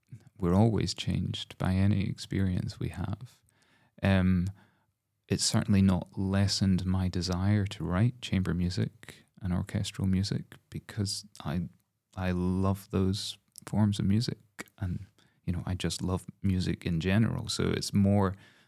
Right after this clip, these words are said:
that, wow, there is, there is more that can be part of this experience rather than, "Oh, I want to shut everything off and just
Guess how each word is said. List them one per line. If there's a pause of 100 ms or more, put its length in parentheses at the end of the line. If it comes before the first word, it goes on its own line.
that, (400)
wow, (340)
there
is, (720)
there
is
more (640)
that
can
be
part
of
this
experience
rather
than, (380)
"Oh,
I
want
to (100)
shut
everything
off
and
just